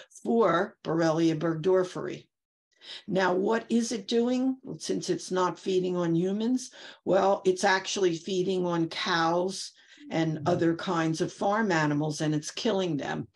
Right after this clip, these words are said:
Speaker 1: They die by exsanguination. They, they, it just sucks every, the blood out of them. And,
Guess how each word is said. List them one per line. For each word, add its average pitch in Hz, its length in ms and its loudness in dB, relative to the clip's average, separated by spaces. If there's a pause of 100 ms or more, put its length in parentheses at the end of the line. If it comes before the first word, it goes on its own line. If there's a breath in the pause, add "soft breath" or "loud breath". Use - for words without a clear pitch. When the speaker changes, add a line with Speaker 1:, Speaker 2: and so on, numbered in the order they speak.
(320 loud breath)
Speaker 1:
They 151 140 0
die 160 320 4
by 151 400 -2
exsanguination. 165 1040 -2
They, 151 300 -2 (120)
they, 156 320 -8
it - 160 -10
just - 360 -10
sucks - 340 -6
every, 165 300 -4 (100)
the 160 120 -4
blood 180 340 0
out 180 240 2
of 170 120 -8
them. 180 300 -2 (540 loud breath)
And, 165 500 0